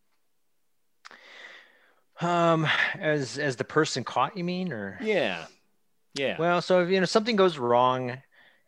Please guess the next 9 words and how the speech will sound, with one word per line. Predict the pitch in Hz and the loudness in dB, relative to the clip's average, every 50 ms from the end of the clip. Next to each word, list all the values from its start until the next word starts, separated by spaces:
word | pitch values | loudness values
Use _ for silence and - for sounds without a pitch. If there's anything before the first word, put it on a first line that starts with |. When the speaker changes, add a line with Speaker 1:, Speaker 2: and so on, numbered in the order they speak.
| _ - | _ -12
Speaker 1:
and | 110 113 120 131 | -10 -6 -4 -4
you, | 147 156 143 _ _ _ - - | -4 -4 -6 _ _ _ -20 -16
you | - 127 143 151 | -6 -4 -4 0
get | 147 160 151 - | 0 -2 -2 0
caught | - - 135 139 135 | 0 0 0 0 -2
in | 135 | -4
an | 127 123 117 113 | -8 -6 -6 -6
avalanche, | 110 107 104 101 98 98 95 92 92 95 - - - - - _ _ _ _ _ _ _ _ _ _ _ _ _ _ _ | -6 -6 -6 -6 -6 -6 -8 -10 -10 -12 -14 -16 -16 -18 -20 _ _ _ _ _ _ _ _ _ _ _ _ _ _ _
um, | - 113 104 104 104 101 101 98 95 95 92 | -8 -6 -4 -4 -4 -4 -6 -8 -10 -10 -12